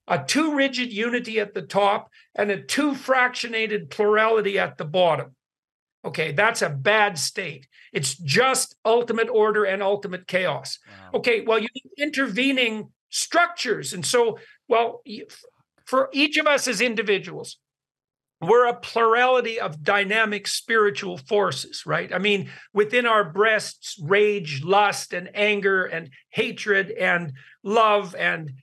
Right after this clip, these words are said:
Speaker 1: appetitive urges of various forms. And it's very difficult to arrange them into a unity, but we have to do that because otherwise we're,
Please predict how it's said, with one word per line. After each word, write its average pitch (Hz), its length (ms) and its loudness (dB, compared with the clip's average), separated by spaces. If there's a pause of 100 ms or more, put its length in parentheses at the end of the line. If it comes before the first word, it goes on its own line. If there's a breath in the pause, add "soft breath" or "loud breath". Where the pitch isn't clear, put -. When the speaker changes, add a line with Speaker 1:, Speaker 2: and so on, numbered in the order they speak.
(340)
Speaker 1:
appetitive 233 600 0
urges 190 360 -2
of 165 140 -6
various 196 420 0
forms. 208 480 0
And 202 140 0
it's 208 140 -6
very 214 440 0 (320)
difficult 214 600 -2
to 220 140 -6
arrange 208 520 0
them 202 220 -2
into 190 280 -6
a 180 40 -2
unity, 180 440 -4
but 190 240 -4
we 190 100 -8
have 233 360 0
to 226 80 -8
do 233 220 -2
that 143 280 -6
because 180 380 -4 (540 soft breath)
otherwise 226 440 4
we're, 208 200 2